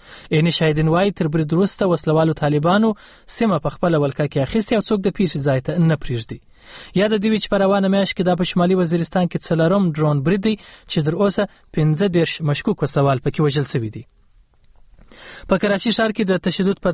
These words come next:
تازه پیښو کې شپږ کسان وژل سوي دي. پولیس وایي، دا پیښې د ښار په کسبه کالوني، اورنګي ټاون او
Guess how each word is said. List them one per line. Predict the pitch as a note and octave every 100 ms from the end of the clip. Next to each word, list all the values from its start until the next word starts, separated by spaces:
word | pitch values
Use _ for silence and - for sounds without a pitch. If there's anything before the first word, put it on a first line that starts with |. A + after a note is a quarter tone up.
| F3+
تازه | D#3 F3
پیښو | - G#3 -
کې | F3+
شپږ | - F#3+ -
کسان | C#3 D#3 C#3
وژل | C3+ C3 -
سوي | C3 A#2
دي. | A2+ - - - -
پولیس | E3+ D#3 -
وایي، | D#3+ D#3
دا | D3+
پیښې | F#3+ F#3+ A3+ E3
د | D3
ښار | E3+ D3+
په | D3+
کسبه | C#3+ C#3+ F3+ -
کالوني، | G3+ G3 G3+ G3+ -
اورنګي | D3 D3 D3+ G3+
ټاون | G3+ G3 - - - -
او | D#3